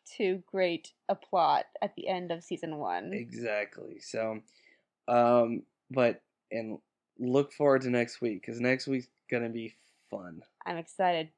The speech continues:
Speaker 1: We're gonna have booze for that one.
Speaker 2: Yeah, we, we might get a little hate.
Speaker 1: Yeah.
Speaker 2: Yeah, I,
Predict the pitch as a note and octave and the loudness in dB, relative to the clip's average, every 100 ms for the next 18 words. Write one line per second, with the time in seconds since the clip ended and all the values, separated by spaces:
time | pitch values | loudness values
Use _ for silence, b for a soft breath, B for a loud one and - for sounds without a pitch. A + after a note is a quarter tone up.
0 | _ - A#3 A3+ G#3 F#3 E3 F3 D#3+ - | _ 0 4 6 6 4 0 -4 -4 -8
1 | F#3+ - - - - A3+ - B B B | -6 -4 -4 -4 -8 -10 -12 B B B
2 | - C#3 C#3 C3 B2 G#2 B2+ D3+ C3+ C#3+ | 2 8 10 10 8 6 2 2 4 6
3 | C#3+ C3+ B2+ A#2+ A#2+ G#2+ A2+ G#2+ - _ | 6 6 6 6 4 2 -4 -8 -8 _
4 | _ _ A3 G#3+ - - - A#2 G2 D#2 | _ _ 4 6 4 -4 -12 -10 -10 -12
5 | - - | -12 -6